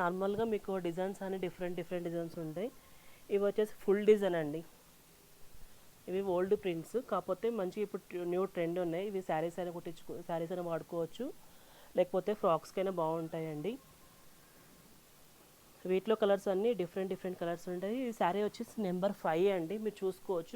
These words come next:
మీకు కొంచెం కొంచెం డిజైన్స్ అన్ని డిఫరెంట్ డిఫరెంట్ ఉంటాయి, కానీ కాకపోతే సేమ్ కలర్ అనిపిస్తది. ఇది శారీ నెంబర్ వచ్చేసి ఫైవ్ ఉంటుందండి. పళ్ళు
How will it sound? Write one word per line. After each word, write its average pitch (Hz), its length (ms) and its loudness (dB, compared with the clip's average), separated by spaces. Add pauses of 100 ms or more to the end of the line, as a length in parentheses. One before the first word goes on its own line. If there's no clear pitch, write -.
మీకు 233 180 -6
కొంచెం 202 320 0
కొంచెం 226 240 2 (100)
డిజైన్స్ 190 320 0
అన్ని 202 160 0
డిఫరెంట్ 180 340 -2
డిఫరెంట్ 185 360 -4
ఉంటాయి, 185 220 -2
కానీ 202 180 -2
కాకపోతే 190 320 0 (600)
సేమ్ 208 240 8
కలర్ 202 200 8
అనిపిస్తది. 202 480 -2 (420)
ఇది 202 180 6
శారీ 208 260 6
నెంబర్ 214 220 2
వచ్చేసి - 280 -6
ఫైవ్ 175 240 6
ఉంటుందండి. 180 540 2 (2250)
పళ్ళు 190 220 8